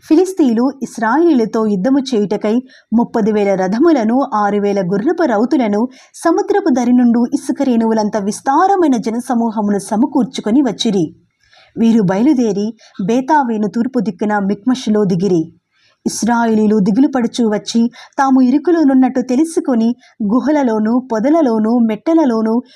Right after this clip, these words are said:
ఉన్నత స్థలములలోను, కూపములలోను దాగిరి.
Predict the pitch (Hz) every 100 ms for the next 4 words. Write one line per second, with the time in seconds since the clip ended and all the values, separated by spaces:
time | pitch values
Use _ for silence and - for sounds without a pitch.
0 | - 269 285 339 311 - 247 285 311 277
1 | 226 220 269 277 262 269 330 294 226 214
2 | 208 247 254 202 190 208 196 156